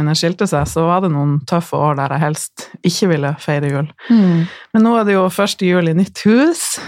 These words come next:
Speaker 1: så nå kjenner jeg at jeg gleder meg skikkelig, og vi har kjøpt juletre og julestjerne, og det blir jo en litt spesiell jul, fordi at det er jo snart, jeg skal jo snart føde.
Speaker 2: Ja.
Speaker 1: <laughs> Så <clears throat> vi vet ikke helt hva vi gjør på julaften. Vi må se an litt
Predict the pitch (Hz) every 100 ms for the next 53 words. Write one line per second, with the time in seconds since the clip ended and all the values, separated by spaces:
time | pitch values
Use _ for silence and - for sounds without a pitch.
0 | - - 208 196 208 185 170 156 160 175
1 | 175 160 185 190 214 196 175 151 - 156
2 | - 202 254 240 240 - 240 233 214 151
3 | 156 165 - 190 196 208 202 - 196 190
4 | 196 180 165 156 160 - - - - -
5 | 214 208 226 233 226 - - - - 214
6 | - 220 202 160 160 175 160 143 160 156
7 | 151 - 160 165 156 147 - - 175 156
8 | - - 170 202 196 202 202 220 233 175
9 | - - - 523 480 359 277 269 302 233
10 | 214 208 - 339 285 226 196 196 202 196
11 | 180 185 - 160 160 165 147 151 151 170
12 | 175 143 143 147 147 160 - 156 151 143
13 | 139 143 _ -